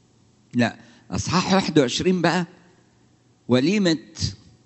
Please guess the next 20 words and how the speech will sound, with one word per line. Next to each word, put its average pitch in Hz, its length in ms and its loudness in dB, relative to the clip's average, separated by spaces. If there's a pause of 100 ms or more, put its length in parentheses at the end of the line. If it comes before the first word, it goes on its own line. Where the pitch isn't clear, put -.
(1300)
الأبدية 110 880 0 (600)
<laughs> - 580 -20
ما 131 320 2
بعد 131 360 -2
القيامة. 82 540 -6 (1040)
يعني، 104 440 0 (100)
يعني 104 260 0
مش 107 180 0
بس 131 300 0
الإيمان 113 460 2
بيه، 107 220 2
هنشوفه 151 340 6
بقى 110 180 -2
دلوقتي. 95 640 2 (720)
يعني 120 560 4
نقدر 127 320 2
نسمي 135 480 4
الأصحاح 113 480 0
ده، 131 280 0 (1300)
آه، 113 160 2